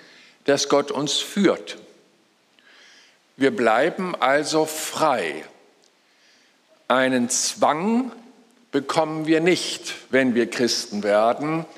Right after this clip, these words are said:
dass wir automatisch in allen Dingen vom Himmel gesteuert werden in unseren Entscheidungen. Und so lädt uns die Heilige Schrift zum einen ein in die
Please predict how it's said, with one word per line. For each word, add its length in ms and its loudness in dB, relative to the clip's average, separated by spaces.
dass 300 0
wir 160 2
automatisch 960 0
in 220 -8
allen 400 0
Dingen 380 -2
vom 240 -2
Himmel 340 0
gesteuert 640 0
werden 460 0
in 180 -2
unseren 360 -2
Entscheidungen. 800 -2
Und 120 -8
so 120 4
lädt 340 2
uns 220 -2
die 140 0
Heilige 280 2
Schrift 380 -2
zum 320 -4
einen 600 0
ein 540 0
in 240 0
die 360 0